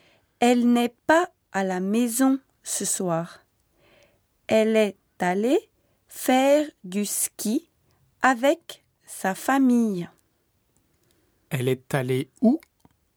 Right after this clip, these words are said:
Speaker 2: Car Luc aussi. Il est allé faire du ski à Chamonix.
Speaker 1: Ah bon ?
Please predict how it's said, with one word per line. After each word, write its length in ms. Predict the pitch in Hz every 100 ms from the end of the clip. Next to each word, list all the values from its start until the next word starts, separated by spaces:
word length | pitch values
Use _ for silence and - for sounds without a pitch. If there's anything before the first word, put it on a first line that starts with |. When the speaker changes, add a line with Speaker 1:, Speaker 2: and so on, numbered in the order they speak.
| _ _ _ _ _ _ _ _ _ _ _ _
Speaker 2:
Car 260 | 127 113
Luc 320 | 113 143 220 170
aussi. 600 | 151 - 226 190 - - _ _ _ _ _ _ _ _ _ _ _ _ -
Il 180 | 123
est 220 | 120 113 160
allé 440 | 151 139 147 - _
faire 300 | - 147 120
du 160 | 104
ski 460 | 101 - - 151 165 _ _ _
à 100 | 110
Chamonix. 1040 | - - 156 135 110 98 - - - - _ _ _ _ _ _ _ _ _ _ _ _ _ _ 185
Speaker 1:
Ah 120 | 180
bon ? 320 | 165 226 214